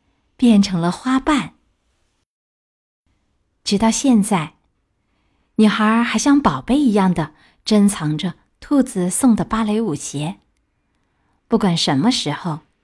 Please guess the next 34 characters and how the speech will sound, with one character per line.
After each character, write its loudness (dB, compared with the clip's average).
她 -2
只 -4
要 2
抱 0
着 0
这 0
双 2
鞋， -6
闭 2
上 2
眼 -4
睛， 0
耳 -4
朵 -2
里 -4
就 2
能 4
听 4
到 -2
兔 0
子 0
们 2
的 -6
笑 -2
声。 -4
兔 2
子 0
送 2
来 0
的 -2
芭 -2
蕾 0
舞 -2
鞋 -6